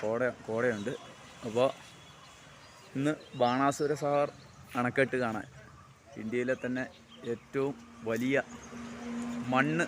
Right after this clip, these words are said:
അണക്കെട്ട്, മണ്ണ് കൊണ്ട് നിർമ്മിച്ച അണക്കെട്ട് കാണാനായിട്ടുള്ള യാത്രയിലാണ്. രാവിലത്തെ കാഴ്ചകൾ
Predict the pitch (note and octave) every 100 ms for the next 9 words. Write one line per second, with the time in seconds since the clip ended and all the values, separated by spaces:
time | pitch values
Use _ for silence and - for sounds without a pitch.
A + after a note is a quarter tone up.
0 | - - - - C3 C#3 B2+ - - A#3+
1 | - A#3+ A#3+ A#3+ A#3+ A#3+ A#3+ - A#2 A#2+
2 | C3+ C#3+ C#3+ C3+ A#2+ B2 - C#3 B2+ B2+
3 | B2 B2+ C3+ - - B2+ - A2+ A#2+ B2
4 | C3 B2 B2 B2 G#2+ G#2 B2+ B2+ G#2 G#2+
5 | - - - - - - - - - -
6 | - E3+ - - - - - - - -
7 | - G#2+ G#2+ A2+ B2 A#2 G#2+ A#2 C#3 C3